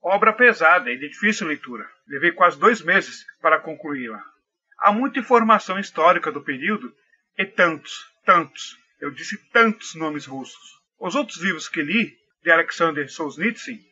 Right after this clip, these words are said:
os dois volumes do Arquipélago Gulag e O Carvalho Bezerro, são livros documentais, fatos que o autor viveu e relatos que colheu de testemunhas diretas dos acontecimentos.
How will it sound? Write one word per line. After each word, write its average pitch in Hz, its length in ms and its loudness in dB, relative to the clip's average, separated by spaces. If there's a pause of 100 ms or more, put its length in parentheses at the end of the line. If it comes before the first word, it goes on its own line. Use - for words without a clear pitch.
os 165 160 -8
dois 220 200 4
volumes 170 460 -2
do 151 100 -4
Arquipélago 139 600 -2
Gulag 151 480 2 (240)
e 180 100 -6
O 180 60 -2
Carvalho 147 520 4
Bezerro, 127 560 -2
são 202 220 -4
livros 196 300 -4
documentais, 165 800 0 (520)
fatos - 360 0
que - 100 -2
o 160 40 2
autor 139 300 -4
viveu 180 460 4
e 170 80 -8
relatos 190 440 2
que 214 140 -8
colheu 190 400 2
de 143 120 -10
testemunhas 156 680 -4
diretas 170 640 2 (260)
dos 156 140 -6
acontecimentos. 151 920 -6